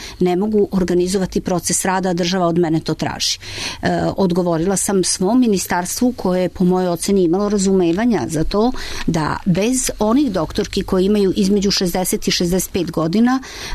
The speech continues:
e, bez tih radnih mesta i bez eventualnog popunjavanja novog kadra, a onda tu nema racionalizacije,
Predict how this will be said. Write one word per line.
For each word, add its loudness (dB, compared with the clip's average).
e, 0
bez -2
tih 0
radnih 0
mesta 0
i 2
bez 0
eventualnog 0
popunjavanja 0
novog 2
kadra, -2
a 0
onda 2
tu 0
nema 4
racionalizacije, 0